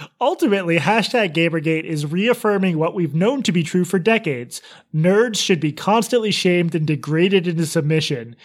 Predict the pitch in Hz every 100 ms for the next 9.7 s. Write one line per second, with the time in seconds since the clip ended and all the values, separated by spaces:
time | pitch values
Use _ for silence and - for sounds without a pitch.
0 | - _ - 180 185 214 233 190 190 185
1 | 180 175 170 165 151 139 - 196 226 196
2 | 180 175 170 156 127 117 131 - - -
3 | 196 190 180 - 151 175 175 294 285 -
4 | 196 165 165 143 - 147 165 175 160 165
5 | 160 151 143 143 139 - 139 117 123 -
6 | - 127 123 131 139 165 147 - 175 185
7 | 269 240 196 196 175 180 180 170 160 147
8 | 156 131 151 185 190 170 180 185 156 147
9 | 147 151 151 147 156 143 135